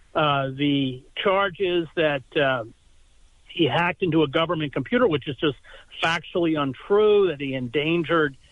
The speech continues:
U S lives through, uh, unredacted leaks, which is factually untrue. Uh, and if you look at the pen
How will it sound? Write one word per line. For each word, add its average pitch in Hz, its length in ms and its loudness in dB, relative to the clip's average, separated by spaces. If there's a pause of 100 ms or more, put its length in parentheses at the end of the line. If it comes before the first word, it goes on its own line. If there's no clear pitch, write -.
(220)
U 180 220 4
S 156 180 0
lives 170 600 0 (420)
through, 208 480 2 (340)
uh, 139 480 0 (100)
unredacted 170 760 0
leaks, 190 440 -2
which 147 180 0
is 131 140 0 (160)
factually 170 720 0 (380)
untrue. 185 960 0 (380)
Uh, 147 580 0 (160)
and 175 240 -2
if 175 120 -2
you 226 100 -2
look 233 280 -2
at 226 140 -2
the 202 80 -6
pen 196 400 0